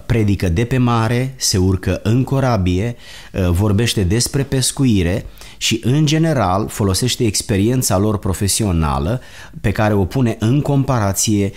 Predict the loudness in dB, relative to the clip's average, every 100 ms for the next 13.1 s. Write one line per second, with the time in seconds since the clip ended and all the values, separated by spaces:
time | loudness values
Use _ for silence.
0 | -6 -2 0 2 0 2 2 2 2 2
1 | 2 0 -2 -4 -8 -10 -2 0 0 -2
2 | -6 -14 -10 -4 -2 -2 -6 -10 -14 -20
3 | -20 -20 -20 -20 -20 -4 0 0 0 0
4 | 2 2 2 2 0 0 -2 0 2 2
5 | 0 2 2 2 0 0 2 0 0 -2
6 | -2 -2 -2 -2 -2 -2 -4 0 0 0
7 | 0 -2 0 0 0 -2 0 0 0 -2
8 | -2 -2 -2 -2 -4 -2 -4 -4 -6 -6
9 | -10 -14 -20 -20 -20 -20 -20 -4 -2 0
10 | 0 0 0 2 2 0 -2 -4 -14 -20
11 | -20 -20 -20 -20 -20 -20 -20 -20 -20 -4
12 | -2 0 0 0 0 2 2 2 0 -2